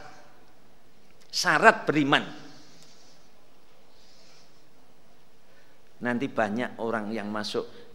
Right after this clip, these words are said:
di, sampai di akhirat heran oleh Allah dipisahkan dari orang-orang beriman. "Eh, eh, kamu tempatnya di sana, kamu tempatnya di sana." Loh,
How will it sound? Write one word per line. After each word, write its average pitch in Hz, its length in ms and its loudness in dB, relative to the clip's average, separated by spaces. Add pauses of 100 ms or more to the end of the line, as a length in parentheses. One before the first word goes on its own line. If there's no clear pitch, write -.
di, - 80 -4
sampai 110 400 2
di 120 80 -2
akhirat 117 560 2 (1040)
heran 123 340 2 (1500)
oleh 131 200 6 (120)
Allah 135 320 6 (560)
dipisahkan 127 1040 0
dari 113 240 2
orang-orang 113 480 -2
beriman. 98 400 -4 (1800)
"Eh, - 160 -6
eh, 170 360 10 (360)
kamu 180 320 2
tempatnya 175 400 4
di 151 80 0
sana, 175 560 2
kamu 170 240 0
tempatnya 180 400 2
di 151 160 0
sana." 196 480 4 (880)
Loh, 143 140 4